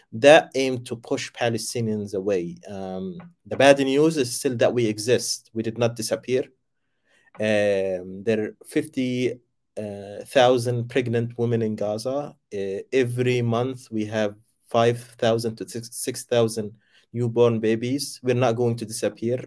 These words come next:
We are here in Gaza, in Jerusalem, and in the West Bank in nineteen forty-eight.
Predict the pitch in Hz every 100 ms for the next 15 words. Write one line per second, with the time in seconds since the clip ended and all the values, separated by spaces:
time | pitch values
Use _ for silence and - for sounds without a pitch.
0 | - 123 - 117 117 135 143 151 151 _
1 | _ _ _ 147 139 131 131 123 127 127
2 | 117 110 117 120 117 117 117 117 - -
3 | 107 101 110 113 123 - 120 117 120 117
4 | 117 - 104 101 98 107 110 131 120 120
5 | 120 95 113 120 -